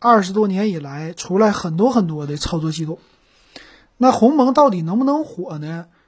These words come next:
这件事儿就不是我们一厢情愿的事儿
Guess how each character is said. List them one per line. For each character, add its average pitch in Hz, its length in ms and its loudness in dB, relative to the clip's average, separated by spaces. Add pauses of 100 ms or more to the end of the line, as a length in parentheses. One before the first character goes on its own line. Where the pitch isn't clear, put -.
(120)
这 285 220 0
件 190 220 4
事 202 120 -4
儿 156 300 -4
就 185 160 -2
不 165 200 -2
是 226 380 0
我 160 160 -6
们 156 180 -4
一 240 120 4
厢 220 240 2
情 147 240 -6
愿 226 180 2
的 139 80 -10
事 143 140 -18
儿 - 60 -20